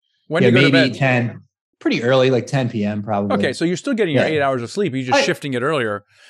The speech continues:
Speaker 1: So that,
Speaker 2: Correct.
Speaker 1: that
Speaker 2: Yeah.
Speaker 1: means you're, you're, you're probably, you know, you're, you're watching less T V at night.
Speaker 2: Yeah.
Speaker 1: And then you're getting up before, and you're not sleeping in.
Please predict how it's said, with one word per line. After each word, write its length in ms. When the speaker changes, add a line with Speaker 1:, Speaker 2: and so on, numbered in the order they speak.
Speaker 1:
So 260
that, 220
Speaker 2:
Correct. 560
Speaker 1:
that 180
Speaker 2:
Yeah. 60
Speaker 1:
means 280
you're, 160
you're, 240
you're 120
probably, 560
you 160
know, 200
you're, 260
you're 300
watching 420
less 200
T 160
V 220
at 80
night. 360
Speaker 2:
Yeah. 260
Speaker 1:
And 440
then 200
you're 140
getting 360
up 160
before, 300
and 100
you're 60
not 100
sleeping 320
in. 180